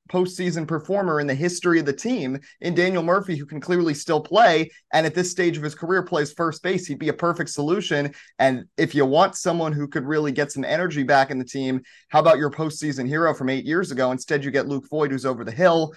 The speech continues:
and it doesn't really make any sense. But, uh, Zoe, a few weeks ago on the show, I said I wasn't gonna hit the panic button because I thought they were gonna get things together. And they had that good stretch against the Rays and the Guardians,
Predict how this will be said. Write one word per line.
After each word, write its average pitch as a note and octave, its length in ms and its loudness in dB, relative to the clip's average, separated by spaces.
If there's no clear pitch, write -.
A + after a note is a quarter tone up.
and C#3 100 0
it C3+ 60 -2
doesn't C#3 240 -2
really C3 180 0
make B2 220 -2
any A2 120 -6
sense. A#2 440 0
But, B2 300 4
uh, C3 280 6
Zoe, E3+ 680 -2
a - 40 -18
few G#3 240 -6
weeks G#3 240 -6
ago F3 140 2
on D#3 120 2
the C#3+ 60 0
show, C#3 320 2
I C3+ 100 4
said C3+ 200 -4
I C3 80 0
wasn't C#3 300 -4
gonna C3+ 120 -2
hit C#3+ 180 -4
the A#2 80 -12
panic B2 380 -4
button - 420 -4
because B2 560 2
I C3 100 4
thought D3 220 6
they D3 80 6
were C#3+ 60 6
gonna C#3+ 160 2
get C3+ 200 4
things C3+ 240 -4
together. D3+ 500 2
And C3 380 0
they C3+ 120 2
had C#3+ 180 2
that C3+ 140 -2
good D#3 240 -2
stretch D#3 480 -2
against C#3 260 -6
the C#3 80 -4
Rays C#3 360 0
and E3 60 -2
the D3+ 60 0
Guardians, C3 720 0